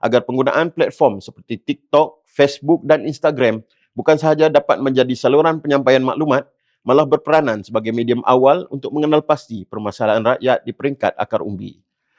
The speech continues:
Raja Muda Kedah bertitah demikian ketika berkenan mencemar duli berangkat ke majlis Haiti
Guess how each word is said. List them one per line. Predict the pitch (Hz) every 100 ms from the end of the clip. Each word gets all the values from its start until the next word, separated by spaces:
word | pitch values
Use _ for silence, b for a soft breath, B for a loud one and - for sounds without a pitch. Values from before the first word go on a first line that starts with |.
| _ -
Raja | 101 98
Muda | 101 101
Kedah | 117 110 139
bertitah | 117 - 127 - 143 135
demikian | 143 139 156 160 190 _ _ _
ketika | 135 135 151
berkenan | 135 - 180 117 92
mencemar | 101 98 110 107
duli | 95 135 143 165
berangkat | 131 135 139 170 170
ke | 143
majlis | 147 143 156 -
Haiti | 151 170 - 113